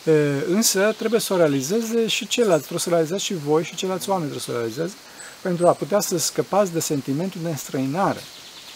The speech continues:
Acum, ce este acest sentiment de înstrăinare și ce, cum se realizează înstrăinarea față de lume? Înstrăinarea, sentimentul de înstrăinare este sentimentul de singurătate, de părăsire,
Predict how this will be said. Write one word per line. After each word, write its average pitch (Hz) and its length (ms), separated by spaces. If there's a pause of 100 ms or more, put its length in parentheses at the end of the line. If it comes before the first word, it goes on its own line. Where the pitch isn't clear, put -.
(540)
Acum, 165 360
ce - 120
este 196 160
acest 170 240
sentiment 156 400
de 156 40
înstrăinare 139 800
și - 260
ce, 214 360 (380)
cum 185 120
se - 140
realizează 180 540
înstrăinarea 170 560
față 175 320
de 143 160
lume? 147 340 (1400)
Înstrăinarea, 139 760
sentimentul 139 380
de 180 60
înstrăinare 151 560
este 165 160
sentimentul 156 520
de 156 100
singurătate, 147 760
de 151 240
părăsire, 175 880